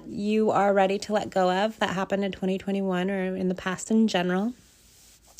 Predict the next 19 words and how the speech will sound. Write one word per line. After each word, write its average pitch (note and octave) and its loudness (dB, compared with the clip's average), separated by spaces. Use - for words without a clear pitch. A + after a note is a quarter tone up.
Release A3 4
the B3 2
negative, G#3 6
release G3+ 0
the A#3 -6
things A3+ 0
that G#3 0
no A3 0
longer G#3+ 0
serve F#3 2
you. - -2
Part A#3+ 4
two B3 4
is A#3 4
really A3 4
about G3+ 2
anchoring G#3+ 0
into G#3+ 0
gratitude, G#3 2